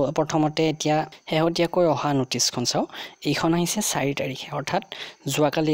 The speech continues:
আহিছে ষ্টাফ ছিলেকশ্যন কমিশ্যনৰ ফালৰ পৰা। এছ এছ চিৰ যিবোৰ এক্সাম হৈ আছিলে সেইবোৰ ষ্টপ কৰিব লগা হৈছে। এছ এছ চি, চি এইচ এছ এলৰ দুই তিনিদিন হৈ গৈছে আৰু এম টি এছৰ যিটো ছেকেণ্ড লেভেলৰ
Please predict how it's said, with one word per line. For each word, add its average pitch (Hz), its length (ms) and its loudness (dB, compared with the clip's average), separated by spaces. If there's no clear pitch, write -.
আহিছে 143 300 2
ষ্টাফ - 240 -2
ছিলেকশ্যন 143 380 -2
কমিশ্যনৰ 131 460 2
ফালৰ 135 280 -4
পৰা। 120 120 -4
এছ - 180 -4
এছ 180 60 0
চিৰ 240 140 2
যিবোৰ 147 280 2
এক্সাম - 440 -4
হৈ 160 200 4
আছিলে 127 300 -2
সেইবোৰ 180 340 2
ষ্টপ 170 280 0
কৰিব 165 240 4
লগা 165 200 2
হৈছে। 156 200 0
এছ - 140 -4
এছ - 80 -2
চি, 156 160 -4
চি - 140 -4
এইচ 143 160 -4
এছ 143 120 -2
এলৰ 147 200 2
দুই 131 160 0
তিনিদিন 139 380 0
হৈ 131 140 -2
গৈছে 131 240 -2
আৰু 135 180 0
এম 131 80 0
টি - 160 -6
এছৰ 131 300 -2
যিটো 139 260 -2
ছেকেণ্ড - 360 -2
লেভেলৰ 131 300 0